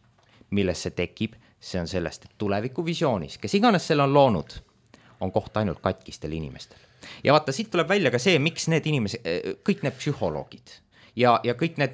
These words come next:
nõiad ja vaimsed inimesed, kes reaalselt midagi teevad sisukat,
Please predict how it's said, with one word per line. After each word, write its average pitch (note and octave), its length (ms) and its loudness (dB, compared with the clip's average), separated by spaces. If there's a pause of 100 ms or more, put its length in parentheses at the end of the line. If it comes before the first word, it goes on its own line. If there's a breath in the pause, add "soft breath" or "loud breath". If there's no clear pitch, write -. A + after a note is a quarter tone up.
nõiad G2+ 400 2
ja G2+ 80 0
vaimsed G2+ 320 0
inimesed, F2+ 320 -6
kes - 200 -8
reaalselt A#2+ 360 -2
midagi F2 460 -6
teevad G2 260 -2
sisukat, - 640 -10